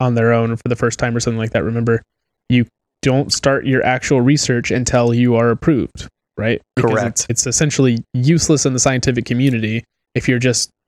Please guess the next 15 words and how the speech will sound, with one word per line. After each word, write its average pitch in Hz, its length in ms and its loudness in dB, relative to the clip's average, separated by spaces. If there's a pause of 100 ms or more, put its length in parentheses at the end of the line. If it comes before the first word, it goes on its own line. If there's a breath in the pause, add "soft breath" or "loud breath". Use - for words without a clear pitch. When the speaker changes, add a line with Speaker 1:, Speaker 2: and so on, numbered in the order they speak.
(100)
Speaker 1:
cowboying 123 560 0
it 117 100 2
up 131 180 0
out 110 200 0
there 113 160 0
without 117 320 -2
I 113 140 0
R 110 100 0
B 117 100 -4
approval 117 380 -4
doing 110 260 -4
research 113 340 -2
on 113 100 -4
human 110 200 -4
beings. - 380 -8